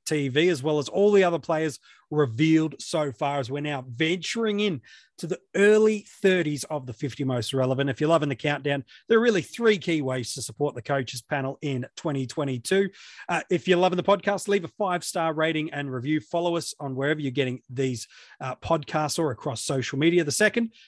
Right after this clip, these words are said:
is tell a friend that plays fantasy footy about the Coaches Panel. Let them know about the great content you've been enjoying this preseason. Or third, you can become a financial supporter, joining the Patreon army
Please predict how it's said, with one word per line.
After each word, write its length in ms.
is 140
tell 180
a 60
friend 280
that 80
plays 260
fantasy 360
footy 220
about 280
the 80
Coaches 380
Panel. 340
Let 240
them 180
know 160
about 200
the 60
great 220
content 380
you've 260
been 180
enjoying 440
this 180
preseason. 380
Or 160
third, 360
you 80
can 260
become 360
a 40
financial 600
supporter, 500
joining 380
the 60
Patreon 680
army 400